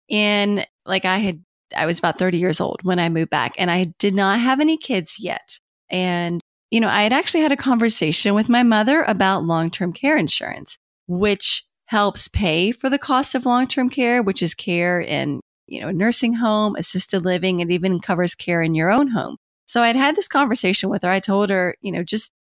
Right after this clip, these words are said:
point blank, "Mom, I think you should look into getting a long-term care insurance policy," knowing that if she needed care, that this would help pay for it. So she took my advice and she met with an insurance agent,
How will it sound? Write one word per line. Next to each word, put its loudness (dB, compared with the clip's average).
point 0
blank, 0
"Mom, 4
I 2
think -2
you 2
should 0
look -2
into 0
getting 0
a 0
long-term -2
care -2
insurance 0
policy," -2
knowing 4
that 2
if 0
she 0
needed 0
care, 2
that -2
this -4
would -6
help -4
pay -2
for -6
it. -14
So -2
she 0
took -4
my 2
advice -2
and 0
she -2
met 2
with -4
an 2
insurance 2
agent, 0